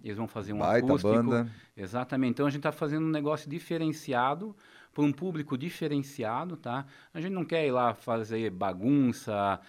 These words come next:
Speaker 1: o famoso borrachão, não. A gente quer reunir as famílias em torno de um assunto em comum, que são, ah, os veículos antigos e tudo que envolve a antiguidade.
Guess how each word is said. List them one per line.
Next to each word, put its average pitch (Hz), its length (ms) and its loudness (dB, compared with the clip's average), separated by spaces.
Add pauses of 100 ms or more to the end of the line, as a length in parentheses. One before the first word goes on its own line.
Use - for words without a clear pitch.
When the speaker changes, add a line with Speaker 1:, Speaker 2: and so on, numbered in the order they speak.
(220)
Speaker 1:
o 101 160 -2
famoso 117 500 2
borrachão, 113 760 -2
não. 101 200 0
A 92 60 -4
gente 127 200 -6
quer 139 180 -4
reunir 139 300 2
as 135 160 -6
famílias 123 680 -2 (420)
em 135 100 -2
torno 170 340 0
de 165 200 -2
um 175 140 0
assunto 180 540 -4
em 190 80 -2
comum, 185 440 0
que 113 160 -4
são, 170 400 -2 (400)
ah, 127 360 0
os 127 160 -2
veículos 156 500 -2
antigos 139 480 -2
e 180 160 -10
tudo 262 320 0
que - 100 -4
envolve 175 680 2 (100)
a 143 80 -4 (240)
antiguidade. 110 800 0